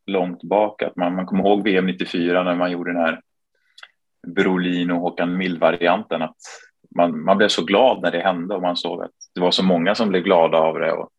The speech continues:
så var det väl någonting som etsade sig, sig fast där, att, eh,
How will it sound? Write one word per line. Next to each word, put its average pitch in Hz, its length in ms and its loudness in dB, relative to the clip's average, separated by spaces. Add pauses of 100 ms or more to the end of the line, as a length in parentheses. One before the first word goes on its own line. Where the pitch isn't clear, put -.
(760)
så - 180 -6
var 90 140 -2
det 87 60 -2
väl 85 160 -2
någonting 82 260 -4
som - 140 -6
etsade - 440 -4
sig, - 440 -4 (360)
sig 82 100 -4
fast - 320 -2
där, 78 140 2
att, - 240 -6
eh, 82 200 -4